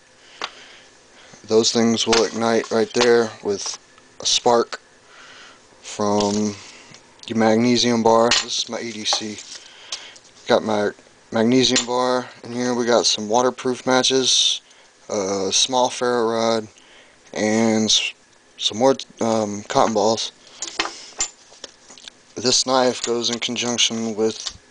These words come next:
the magnesium bar. This is one of those metal match. You unscrew the top and you strike it down this little ferro rod right here. And this little can contains lighter fluid. When you strike it down this,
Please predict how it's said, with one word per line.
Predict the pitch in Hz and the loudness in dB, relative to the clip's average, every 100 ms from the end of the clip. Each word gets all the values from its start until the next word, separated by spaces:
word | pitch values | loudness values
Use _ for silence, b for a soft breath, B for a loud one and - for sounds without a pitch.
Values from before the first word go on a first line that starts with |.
| _ - | _ -8
the | 120 | 0
magnesium | 120 117 110 107 107 104 | 2 2 2 0 -2 2
bar. | 107 107 107 - B B B B B B B B B 127 | 4 4 0 -8 B B B B B B B B B 2
This | 165 185 | 2 0
is | |
one | 160 156 | -2 0
of | |
those | 127 117 | 0 -2
metal | 117 123 120 | -2 0 2
match. | 107 107 107 - - - - - _ _ - - | 2 -2 0 2 2 2 0 -2 _ _ -20 -16
You | 110 110 | -10 -8
unscrew | 120 - 113 110 | -4 -4 -4 -6
the | 113 | -4
top | - 110 - - - _ B B B B B B - - | -2 0 0 -4 -20 _ B B B B B B -20 -8
and | 107 113 113 107 | -2 0 2 2
you | 107 | 2
strike | - 127 117 | 2 0 -4
it | - | -6
down | 120 113 | -4 -4
this | 110 - | -4 -2
little | 110 | -2
ferro | - 123 117 113 113 | 0 2 4 6 6
rod | 117 113 | 4 4
right | 113 110 | 4 2
here. | 110 104 104 98 - B B B B B B - - | 2 2 0 -2 -12 B B B B B B -20 -6
And | 113 | 0
this | 123 - | 0 2
little | 135 | 0
can | 113 - 143 139 131 | 0 0 4 4 2
contains | 120 117 - 117 117 110 | 0 -2 -2 -2 -2 4
lighter | 143 143 | 6 6
fluid. | 123 117 120 123 | 2 -4 -2 -2
When | 117 113 | -4 -4
you | 110 | -2
strike | - - 143 135 | -2 2 2 2
it | 110 | 0
down | 135 131 131 | -2 -2 0
this, | 139 123 117 - - - | 0 0 0 -2 -2 -6